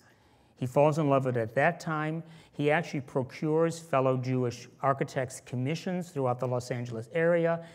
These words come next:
and then becomes a well-known photographer. He becomes, in many ways, the official photographer for California Arts and Architecture magazine.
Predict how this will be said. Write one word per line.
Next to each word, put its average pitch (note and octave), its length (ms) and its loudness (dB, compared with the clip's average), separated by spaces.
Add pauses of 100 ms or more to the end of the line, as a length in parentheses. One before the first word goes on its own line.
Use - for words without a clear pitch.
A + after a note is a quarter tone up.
(200)
and C#3+ 180 -2
then D#3 180 2
becomes C#3+ 400 0
a C3+ 40 2
well-known A#2+ 440 0
photographer. C3+ 800 -4 (320)
He G3 180 -2
becomes, E3 500 0
in C3 140 0
many C3 240 -2
ways, A#2+ 460 -4 (240)
the C3 120 -2
official D#3 400 0
photographer B2+ 840 -2 (220)
for C#3 120 -6
California A#2+ 640 -4
Arts A#2+ 260 -6
and A2 120 -8
Architecture G#2+ 500 -10
magazine. A#2+ 640 -4